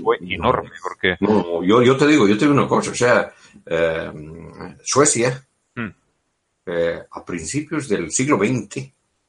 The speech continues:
Speaker 2: en los mil novecientos veinte, esos, esos años, eh, era un país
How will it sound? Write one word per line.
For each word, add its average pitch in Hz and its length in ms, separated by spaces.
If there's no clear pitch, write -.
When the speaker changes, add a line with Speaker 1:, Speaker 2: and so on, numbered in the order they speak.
Speaker 2:
en 82 640
los 85 320
mil 92 180
novecientos 92 480
veinte, 98 340
esos, 87 180
esos 87 180
años, 107 220
eh, 190 280
era 113 160
un 233 100
país - 360